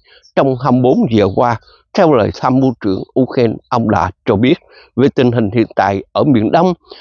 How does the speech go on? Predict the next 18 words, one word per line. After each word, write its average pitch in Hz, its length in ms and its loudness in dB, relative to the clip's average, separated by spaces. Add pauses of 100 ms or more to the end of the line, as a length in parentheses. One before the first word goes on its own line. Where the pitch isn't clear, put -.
(160)
Riêng 214 240 4
về 123 140 4
tình 123 180 -2
hình 123 260 0
miền 117 180 0
Nam, 190 240 0 (140)
đặc 127 180 -2
biệt 120 180 2
nhất 311 200 0
là 120 240 2
tỉnh 104 180 0 (120)
Kherson 147 460 0
cũng 131 220 0
như 170 200 4 (300)
bên 202 240 4 (100)
kia 208 240 2 (160)
đầu 208 200 0
cầu 107 340 -2